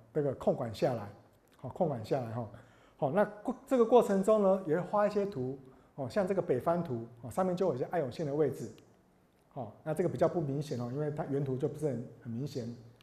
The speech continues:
好，然后这个是慈地六三郎的爱永线前进的这个地图，它属于简图的部分。好，那它就告诉你每年这个推进的位置，哦，推进的位置，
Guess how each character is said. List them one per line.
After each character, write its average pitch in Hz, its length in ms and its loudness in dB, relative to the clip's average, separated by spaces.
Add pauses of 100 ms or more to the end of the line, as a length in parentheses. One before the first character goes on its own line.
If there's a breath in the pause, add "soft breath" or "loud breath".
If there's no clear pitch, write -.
(500 soft breath)
好， 123 240 -4 (140)
然 135 100 -4
后 160 80 2
这 160 120 -2
个 160 100 4
是 170 160 -2
慈 151 220 -4
地 175 120 2
六 170 140 4
三 160 180 0
郎 135 160 -2
的 123 220 -4
爱 165 80 -2
永 127 160 -2
线 151 180 -4 (140)
前 135 180 -6
进 147 140 -6
的 131 80 -4
这 - 80 -6
个 139 100 -4
地 147 160 -2
图， 110 140 -8 (100)
它 143 140 -12
属 - 300 -6
于 147 40 -2 (120)
简 113 180 -4
图 113 100 -10
的 120 80 -6
部 135 220 -4
分。 139 180 0 (1160)
好， 120 240 -6 (280 loud breath)
那 165 320 2 (220)
它 175 160 2
就 175 100 6
告 175 160 8
诉 165 160 4
你 123 120 0 (580)
每 143 180 0
年 135 180 2
这 151 100 2
个 143 80 0
推 170 200 2
进 165 140 0
的 143 140 2 (160)
位 156 160 8
置， 113 200 -2 (1400)
哦， 123 120 -14
推 160 120 2
进 160 100 0
的 143 80 2
位 143 160 4
置， 120 200 -6